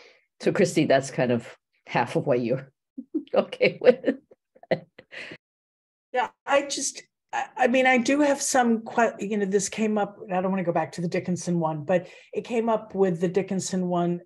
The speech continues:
Speaker 2: as well. And I, I do understand the partnership, um, aspect of this, and it's important, but I,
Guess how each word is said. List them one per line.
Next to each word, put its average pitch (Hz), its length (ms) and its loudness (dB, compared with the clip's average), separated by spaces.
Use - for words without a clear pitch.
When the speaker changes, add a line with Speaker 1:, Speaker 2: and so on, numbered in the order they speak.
Speaker 2:
as 180 240 -8
well. 175 260 6
And 160 120 2
I, 170 240 0
I 180 120 0
do 196 220 -2
understand 185 540 -4
the 165 60 -8
partnership, 214 800 -2
um, 165 460 -2
aspect 185 580 0
of 185 120 -4
this, 190 340 2
and 170 80 2
it's 151 180 -6
important, 170 840 0
but 185 300 2
I, 202 140 -6